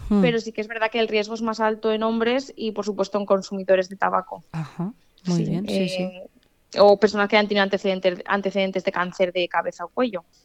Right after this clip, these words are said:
Speaker 1: Ujú.
Speaker 2: Eh, pero sí, es, es, sigue siendo un cáncer también muy común.
Speaker 1: Pues, eh, Claudia Sánchez, eh, logopeda de Chicaes, como siempre es un placer tenerte a ti aquí con nosotros, ¿no? Porque descubrimos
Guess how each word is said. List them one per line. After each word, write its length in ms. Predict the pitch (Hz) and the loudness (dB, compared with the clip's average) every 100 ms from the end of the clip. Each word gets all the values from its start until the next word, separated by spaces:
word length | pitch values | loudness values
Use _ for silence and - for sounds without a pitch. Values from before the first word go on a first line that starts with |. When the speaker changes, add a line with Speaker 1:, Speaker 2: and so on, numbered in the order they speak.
| - | -20
Speaker 1:
Ujú. 240 | 160 185 | -8 0
Speaker 2:
Eh, 280 | 190 196 185 208 _ _ _ | 2 2 0 -4 _ _ _
pero 300 | - 196 185 | -2 4 4
sí, 160 | 180 196 | 4 0
es, 240 | 196 190 - | 0 0 -4
es, 220 | - 190 | -2 -2
sigue 320 | - - 208 196 | -2 -4 0 2
siendo 220 | 202 190 | 2 0
un 60 | 190 | 2
cáncer 280 | 185 185 185 | 2 2 -2
también 220 | 180 180 | -4 -6
muy 120 | 175 | -6
común. 320 | 180 180 190 180 _ _ - - - - - - - | -6 -6 -6 -8 _ _ -20 -20 -18 -16 -18 -18 0
Speaker 1:
Pues, 440 | 214 214 208 196 | 4 6 4 2
eh, 420 | 208 202 202 196 - | 2 4 4 4 2
Claudia 640 | 208 208 202 208 240 254 | 4 6 6 4 2 0
Sánchez, 640 | 247 214 202 202 202 170 - | 0 0 0 2 0 0 -4
eh, 680 | 180 175 170 165 170 170 160 | -2 0 2 2 2 0 0
logopeda 500 | - 180 185 175 185 | 2 6 6 6 4
de 120 | 208 | 4
Chicaes, 500 | 208 185 175 185 175 - - - - | 0 -2 0 0 0 -4 -18 -16 0
como 200 | 214 214 | 4 6
siempre 220 | 214 254 | 4 4
es 60 | |
un 140 | 285 285 | 4 6
placer 520 | 240 220 - 220 254 | 4 2 4 4 2
tenerte 480 | - 208 202 196 233 | 2 4 4 4 2
a 60 | |
ti 500 | 202 _ - 202 202 - | 0 _ 2 4 4 2
aquí 220 | 170 180 | 0 0
con 180 | 190 202 | 0 2
nosotros, 480 | 185 - 190 185 170 | 2 2 2 2 2
¿no? 160 | 180 | 0
Porque 240 | 185 170 175 | 0 -2 0
descubrimos 800 | 170 - 175 175 202 240 277 | -2 -2 -2 2 4 2 0